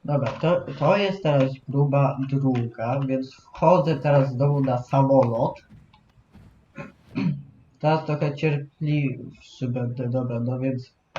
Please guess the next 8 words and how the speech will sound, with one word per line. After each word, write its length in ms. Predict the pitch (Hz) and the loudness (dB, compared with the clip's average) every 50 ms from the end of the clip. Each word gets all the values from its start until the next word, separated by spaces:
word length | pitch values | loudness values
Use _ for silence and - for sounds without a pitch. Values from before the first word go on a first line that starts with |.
| - - - - - - - - _ _ _ - | -10 -10 -12 -16 -18 -20 -20 -20 _ _ _ -6
najpierw 600 | - 139 143 156 - - 160 160 151 - - - | -2 0 0 0 0 0 0 0 0 -2 -8 -8
klapa. 600 | - - 151 139 120 120 - 117 107 107 - - _ _ _ _ _ _ _ _ _ _ _ _ _ _ _ _ _ _ _ _ _ _ _ _ _ | -4 0 0 0 0 0 -2 -4 -6 -6 -10 -16 _ _ _ _ _ _ _ _ _ _ _ _ _ _ _ _ _ _ _ _ _ _ _ _ _
Teraz 540 | - 156 156 160 165 160 147 - - - - - - 143 | 0 0 2 2 2 2 0 -4 -10 -18 -20 -18 -16 -16
wszystkie 1300 | - - - - - - 175 185 185 180 170 156 139 - - - - _ _ _ - - 147 143 143 131 | -16 -16 -20 -20 -8 -4 0 2 2 2 2 0 -2 -6 -14 -20 -20 _ _ _ -4 0 2 2 2 2
guziki, 1000 | 127 135 135 135 135 139 143 143 143 143 131 123 127 - - 123 123 123 123 - _ _ _ _ _ _ _ _ _ | 2 2 2 2 2 2 0 2 2 2 2 2 0 -6 -6 -4 -4 -4 -6 -10 _ _ _ _ _ _ _ _ _
prawie 340 | 151 151 147 131 123 123 123 | 0 2 2 2 2 -2 -4
wszystkie, 720 | - - 147 139 135 - - - _ _ _ - 131 123 | -4 -4 -2 -2 -2 -4 -8 -16 _ _ _ -6 -4 -4
poza 600 | 120 - - - 147 147 147 135 127 135 127 120 | -6 -8 -8 -4 -2 0 0 0 0 -2 -2 -4